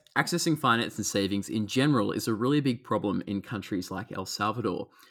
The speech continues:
Roughly seventy percent of the country's population is what we call unbanked. So people who are unbanked don't have a bank account. And in short, they have no way of storing their money or allowing it to grow.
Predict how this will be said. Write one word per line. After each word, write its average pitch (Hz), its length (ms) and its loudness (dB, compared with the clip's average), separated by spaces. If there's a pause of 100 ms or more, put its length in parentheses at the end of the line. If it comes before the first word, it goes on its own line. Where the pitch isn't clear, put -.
(160)
Roughly 139 460 4
seventy 180 540 0
percent 143 300 0
of 101 80 -2
the 101 80 -4
country's 110 420 -4
population 101 600 -4
is 101 320 -2
what 107 160 -2
we 127 80 0
call - 400 -4
unbanked. 104 800 -2 (340)
So - 140 -8
people 185 300 4
who 190 100 8
are 131 180 6
unbanked 110 460 -2
don't 123 240 -2
have 123 220 -4
a 104 40 -10
bank 107 280 -4
account. - 260 -10 (500)
And 135 120 0
in 143 40 2
short, 165 280 4
they 180 80 6
have 147 100 4
no 139 180 4
way 123 200 2
of 104 100 -2
storing 135 460 0
their 120 100 0
money 98 360 0
or 104 160 -2
allowing 95 360 -2
it - 120 -10
to 110 100 -10
grow. 87 380 -6